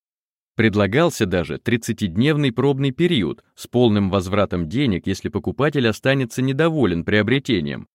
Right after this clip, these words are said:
Пневматический матрас не был первым в своём роде.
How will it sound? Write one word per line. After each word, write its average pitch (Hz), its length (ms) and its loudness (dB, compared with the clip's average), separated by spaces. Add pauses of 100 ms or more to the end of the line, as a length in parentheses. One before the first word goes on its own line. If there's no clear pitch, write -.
(880)
Пневматический 104 800 0
матрас 123 500 -2 (220)
не 185 220 2
был 90 180 0
первым 117 420 2
в - 60 -6
своём 139 300 0
роде. 98 380 -2